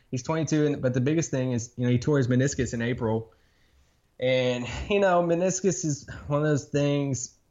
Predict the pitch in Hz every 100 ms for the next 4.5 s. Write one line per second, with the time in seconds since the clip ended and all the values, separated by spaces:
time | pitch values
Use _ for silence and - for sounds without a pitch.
0 | _ _ - 123 143 156 147 139 147 143
1 | 143 135 - - - 110 127 131 131 123
2 | 95 110 131 123 127 123 123 123 117 113
3 | 120 123 123 123 113 113 - 107 113 135
4 | 139 135 131 127 127